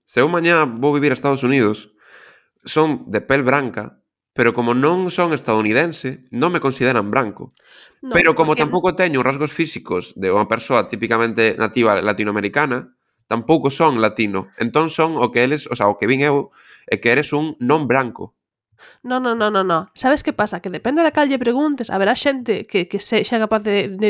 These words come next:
Speaker 2: dicir claramente home branco, porque é o que eres.
Speaker 1: Xa, home, claro.
Speaker 2: Pero no segundo no que fales e teñas un acento español, o que eles consideran un acento español,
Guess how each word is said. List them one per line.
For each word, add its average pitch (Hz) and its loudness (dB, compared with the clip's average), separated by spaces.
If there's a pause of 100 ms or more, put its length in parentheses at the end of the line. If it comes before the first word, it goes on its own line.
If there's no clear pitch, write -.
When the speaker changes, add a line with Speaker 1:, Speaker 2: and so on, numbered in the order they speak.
Speaker 2:
dicir 208 -2 (480)
claramente 208 2
home 175 2
branco, 170 -4 (320)
porque - -12
é - -6
o - -4
que 160 -2
eres. - -10 (400)
Speaker 1:
Xa, 104 0
home, 104 -2
claro. 101 -2 (1120)
Speaker 2:
Pero 254 4
no 233 0
segundo 254 2
no 311 2
que 277 0
fales 196 2
e 185 -4
teñas 202 -2
un 202 -2
acento 196 0
español, 196 2
o 254 0
que - -2
eles 208 2
consideran 196 -2
un 185 -2
acento 202 -4
español, 208 0